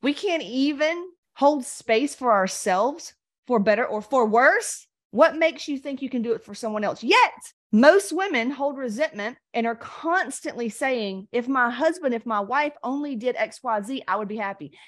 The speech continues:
If everybody else would pull their own weight, if everybody else would just do a little more and just, they're almost there. They're ten percent from being perfect." Bitch, you ain't even perfect. For better or for worse, for richer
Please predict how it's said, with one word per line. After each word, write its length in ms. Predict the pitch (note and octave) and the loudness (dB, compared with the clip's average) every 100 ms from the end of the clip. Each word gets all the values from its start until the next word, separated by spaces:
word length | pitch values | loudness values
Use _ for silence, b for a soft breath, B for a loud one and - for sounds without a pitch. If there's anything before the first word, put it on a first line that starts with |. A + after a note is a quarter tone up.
| B | B
If 100 | G#3 | 0
everybody 460 | A#3+ F4 F4 D#4 D4+ | 2 2 2 2 0
else 180 | C#4+ - | -2 -4
would 140 | F#3+ | -8
pull 200 | - D4+ | -8 -10
their 140 | D#4+ | -6
own 140 | D4+ D4+ | -6 -2
weight, 160 | B3+ | -2
if 80 | G3 | -2
everybody 460 | - C4 C#4+ D4 D4 | -4 -4 -2 -2 -2
else 180 | C#4 - | -4 -6
would 80 | G#3 | -8
just 200 | G#3+ - | -8 -4
do 120 | C4+ | -2
a 80 | D4+ | 0
little 140 | D4 | 0
more 240 | C4+ B3+ | 0 -2
and 160 | F3+ G3 | -2 -4
just, 200 | A3 - b b | -6 -10 b b
they're 160 | A3 B3 | 0 4
almost 400 | E4 F#4+ F4+ F#4 | 4 2 -6 -8
there. 400 | F4+ B3 D#3 _ _ _ - | -4 -4 -6 _ _ _ -4
They're 140 | C4 | -4
ten 260 | C4 F4+ F#4 | -2 -6 -4
percent 340 | F4 E4+ D#4 | -6 -2 -2
from 120 | C4+ | -2
being 180 | B3 C4+ | -6 -6
perfect." 400 | C4 D#4 D3 - _ _ _ _ - | -2 -2 -4 -14 _ _ _ _ -8
Bitch, 140 | G#4+ - | -6 -2
you 280 | B3+ A4+ D5 | 6 8 8
ain't 120 | F#4+ | 4
even 180 | C#4+ A#3 | 2 0
perfect. 560 | B3 G3 - - _ _ _ _ _ _ _ | -2 -2 -4 -18 _ _ _ _ _ _ _
For 80 | B3+ | 2
better 320 | G#3+ C4+ E4 | 4 4 4
or 60 | D#4+ | 0
for 160 | F#4+ F4 | -2 -4
worse, 480 | A3+ F#3+ C#4 - _ _ _ | -4 -4 -10 -18 _ _ _
for 180 | C4 A#3 | 6 6
richer 460 | F#3 B3+ C4 F#4+ | 6 0 0 -6